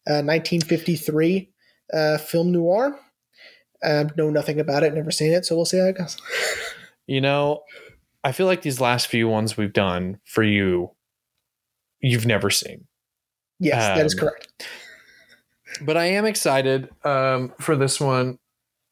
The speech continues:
Speaker 2: Um, hang on, let's see if I can get it. Oh, God. Oh, God. Uh,
Speaker 1: Any
Speaker 2: I am excited for
Speaker 1: dislocated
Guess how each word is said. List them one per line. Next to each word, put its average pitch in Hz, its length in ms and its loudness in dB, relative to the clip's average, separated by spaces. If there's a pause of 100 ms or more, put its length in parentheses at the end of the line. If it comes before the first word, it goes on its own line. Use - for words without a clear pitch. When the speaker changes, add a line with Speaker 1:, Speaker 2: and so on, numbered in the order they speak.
Speaker 2:
Um, 131 520 0 (380)
hang 147 240 2
on, 131 140 2
let's 135 120 0
see 156 100 0
if 143 80 0
I 151 100 0
can 160 100 0
get 147 160 2
it. 143 140 0 (420)
Oh, 170 140 0
God. 151 340 0 (600)
Oh, 208 100 0
God. 180 300 0 (360)
Uh, 127 200 2 (220)
Speaker 1:
Any 156 220 -2
Speaker 2:
I 139 120 2
am 214 140 0
excited 165 300 0
for 180 80 0
Speaker 1:
dislocated - 20 2